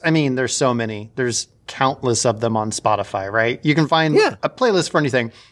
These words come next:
Speaker 1: But usually it's like, eighties rock anthems, eighties new wave, you
Speaker 2: Yeah.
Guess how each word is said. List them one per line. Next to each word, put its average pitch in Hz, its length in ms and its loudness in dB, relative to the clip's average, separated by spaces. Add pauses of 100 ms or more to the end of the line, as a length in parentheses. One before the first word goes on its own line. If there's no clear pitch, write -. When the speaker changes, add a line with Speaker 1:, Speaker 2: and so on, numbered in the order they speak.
Speaker 1:
But 349 80 0
usually 359 240 2
it's 233 80 -2
like, 233 200 0 (680)
eighties 143 380 2
rock 175 320 4
anthems, 117 920 0
eighties 185 320 0
new 196 220 2
wave, - 340 6
you 254 60 2
Speaker 2:
Yeah. 294 40 4